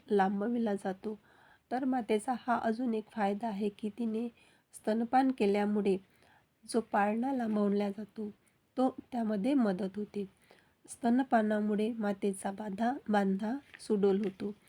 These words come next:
माता जेव्हा बाळाला, तिच्या बाळाला दररोज स्तनपान करते त्या स्तनपानामुळे तिचा जो बांधा आहे तो सुडोल होतो. स्तनाच्या,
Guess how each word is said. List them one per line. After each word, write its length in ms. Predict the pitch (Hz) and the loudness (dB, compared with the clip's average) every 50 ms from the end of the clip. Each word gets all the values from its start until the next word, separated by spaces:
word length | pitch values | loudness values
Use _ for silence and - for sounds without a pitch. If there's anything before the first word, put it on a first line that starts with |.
| _ - - - _ _ - | _ -20 -20 -20 _ _ -2
माता 240 | 220 220 214 - 247 | -2 0 0 2 0
जेव्हा 300 | 240 233 233 233 220 214 | 2 0 0 0 0 2
बाळाला, 460 | 226 220 208 208 208 208 202 202 202 - - | 2 4 4 4 4 4 2 2 0 -2 -2
तिच्या 320 | - 208 - - 214 214 208 - - | -4 -2 -2 -2 -2 -2 -2 -4 -4
बाळाला 540 | 226 208 196 185 185 190 196 196 202 208 208 233 - _ _ _ _ _ _ _ _ _ _ _ - | 0 2 2 2 2 2 0 -2 -2 -4 -8 -10 -14 _ _ _ _ _ _ _ _ _ _ _ -4
दररोज 340 | 196 214 220 240 240 262 254 | -2 -2 0 2 2 2 0
स्तनपान 640 | - - - 214 196 190 196 196 226 220 220 220 214 | -2 -4 -2 0 0 0 0 2 2 2 2 2 0
करते 320 | - 196 196 196 - 185 | -2 -4 -4 -2 -4 -4
त्या 220 | 180 - 233 226 254 | -4 0 -2 -2 -2
स्तनपानामुळे 1000 | - - - 202 196 190 190 185 190 190 190 196 196 196 196 196 190 196 190 214 - _ _ _ _ _ _ _ | -2 -2 -2 0 2 0 0 0 -2 0 0 0 0 0 -2 -2 0 -2 -2 -2 -4 _ _ _ _ _ _ _
तिचा 260 | - 226 220 - 233 226 | -10 -6 -2 0 0 0
जो 160 | 226 - 214 | 0 -2 -2
बांधा 440 | 196 196 190 185 185 190 196 202 202 | 0 0 0 0 2 2 2 0 0
आहे 240 | 196 196 202 190 | -2 -2 -2 -4
तो 360 | 180 - - 254 294 339 370 - _ _ - | -4 -4 -2 0 0 0 0 -2 _ _ -20
सुडोल 440 | - - 233 196 - 190 175 185 196 | -6 -4 -2 -2 0 0 0 0 0
होतो. 340 | 196 190 190 - 196 208 202 - _ _ _ - - - _ _ - | -2 -4 -4 -6 -8 -8 -8 -12 _ _ _ -20 -20 -20 _ _ -18
स्तनाच्या, 800 | - - - - 214 214 226 240 254 262 254 - - 220 214 | -18 -6 0 0 2 4 4 4 4 2 2 0 0 0 0